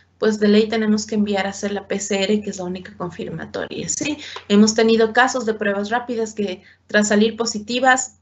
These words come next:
se han hecho la prueba confirmatoria y la prueba confirmatoria salió negativa. Así que es importante, eh, tener eso en conocimiento.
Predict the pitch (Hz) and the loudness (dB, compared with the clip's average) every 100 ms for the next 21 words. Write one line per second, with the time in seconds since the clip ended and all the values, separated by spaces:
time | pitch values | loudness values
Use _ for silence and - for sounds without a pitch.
0 | _ 160 190 202 208 220 208 208 214 214 | _ -10 -8 -8 -4 -4 -4 -4 -4 -2
1 | 208 214 214 208 220 240 262 214 196 190 | -4 0 0 0 0 2 0 -2 -2 -4
2 | 185 185 196 180 175 180 185 - 170 165 | -6 -10 -8 -8 -6 -6 -6 -8 -8 -6
3 | 165 160 151 - - _ - - _ _ | -6 -8 -6 -8 -8 _ -20 -20 _ _
4 | _ _ - - 196 196 185 180 202 202 | _ _ -6 -4 -2 2 2 2 0 0
5 | 190 196 202 208 226 220 185 175 175 185 | -2 2 2 4 2 2 -6 -6 -6 -2
6 | 175 175 185 180 170 165 175 156 87 - | -2 -2 -4 -4 -4 -6 -6 -6 -8 -12